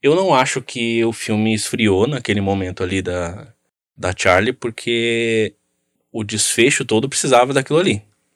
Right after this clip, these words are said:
Eu acredito que o que me faria gostar um pouco mais desse filme seria entender mais,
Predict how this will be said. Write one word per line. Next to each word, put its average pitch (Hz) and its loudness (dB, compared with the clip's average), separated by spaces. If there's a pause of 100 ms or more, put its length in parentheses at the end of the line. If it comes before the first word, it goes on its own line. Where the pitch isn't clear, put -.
(300)
Eu 110 0
acredito 131 0
que 151 -4
o 135 -2
que 139 -6
me 135 -2
faria 117 0
gostar 127 -4
um 107 -8
pouco 107 -8
mais 101 -4
desse 110 -8
filme 113 -8
seria 120 -6
entender 120 -6
mais, 131 -4